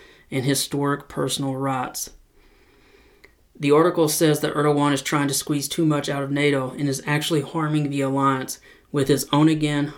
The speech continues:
off again tactics. He should grow up and follow through with his commitments. Otherwise, he is showing himself and Turkey to be an unreliable partner. And then there was this one.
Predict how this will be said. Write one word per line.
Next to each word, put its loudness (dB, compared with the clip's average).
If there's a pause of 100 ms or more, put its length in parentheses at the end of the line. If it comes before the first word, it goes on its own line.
off -4
again -2 (100)
tactics. -8 (440)
He 2
should 0
grow 4
up 2
and -4
follow 0
through -4
with -4
his -2
commitments. -2 (480)
Otherwise, 2
he 0
is 2
showing 0
himself 0
and -4
Turkey -4
to -2
be 0
an -4
unreliable -2 (600)
partner. 0 (1300)
And 0
then 6
there 0
was -4
this -2
one. -10